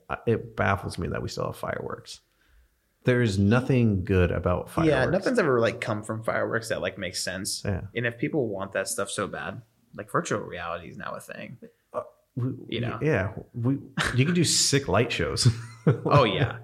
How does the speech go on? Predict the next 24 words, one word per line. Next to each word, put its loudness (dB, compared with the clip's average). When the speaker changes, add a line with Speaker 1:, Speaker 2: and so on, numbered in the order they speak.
Speaker 2:
yeah. -2
Like, 0
there's, 2
like, 0
like, -6
D -8
Js -8
and -10
stuff -6
that, -6
like, -6
do -2
stuff -8
in -8
their -4
shows -2
that -2
is -8
ten -6
times -14
better -6
than -10
any -10
firework. -8